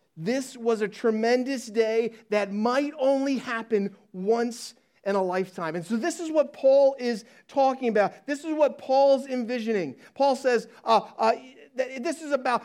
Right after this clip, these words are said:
marching triumphantly through the world, and that we are part of this. That Good Friday was, and Good Friday is, the victory, and Easter is the triumph.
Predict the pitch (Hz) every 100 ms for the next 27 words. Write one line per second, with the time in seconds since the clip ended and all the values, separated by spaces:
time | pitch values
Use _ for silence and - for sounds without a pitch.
0 | - 208 240 302 302 330 320 - - 269
1 | 254 254 302 302 311 311 269 - 294 285
2 | 294 262 214 202 226 226 - - 254 254
3 | 233 - _ 208 247 240 226 247 302 311
4 | 311 254 262 262 262 - 294 294 294 240
5 | 214 220 202 - - - - _ _ _
6 | _ _ _ _ _ _ _ _ _ _
7 | 254 247 190 285 320 - 294 277 285 277
8 | 277 254 269 254 185 185 226 214 - _
9 | _ - 220 202 233 294 262 285 269 262
10 | 262 262 285 302 269 233 220 214 - _
11 | 180 220 185 269 285 180 147 151 175 -
12 | _ _ _ _ _ 226 233 240 - 302
13 | 302 - 226 202 233 220 226 220 214 196
14 | 214 - 269 247 185